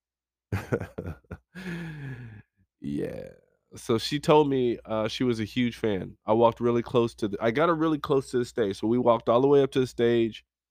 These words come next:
uh, navigated through the crowd, and I kinda helped her position herself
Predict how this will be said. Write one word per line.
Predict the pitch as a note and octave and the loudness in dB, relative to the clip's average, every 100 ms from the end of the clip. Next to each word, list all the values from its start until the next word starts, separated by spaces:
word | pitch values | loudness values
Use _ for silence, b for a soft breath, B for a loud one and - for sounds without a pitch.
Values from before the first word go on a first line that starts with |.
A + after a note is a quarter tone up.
| _ - | _ -2
uh, | G#2+ | 0
navigated | A2 A2 A#2+ B2 B2 A#2+ B2+ | 2 2 2 0 -2 -2 -2
through | B2+ | -4
the | B2 | -4
crowd, | - A#2 G#2+ G2+ G2 - _ _ _ _ _ _ _ _ - | 2 6 6 6 2 -6 _ _ _ _ _ _ _ _ -6
and | A2 | -2
I | A2 | 0
kinda | C3 A2+ | 0 0
helped | A2+ A#2+ - | 2 0 2
her | A#2+ | -2
position | G#2 A#2+ G#2+ C#3+ - A#2 | -2 -4 -2 -2 -2 -4
herself | G#2+ G2 - F#2+ F#2 - | -4 -6 -4 -2 -2 -6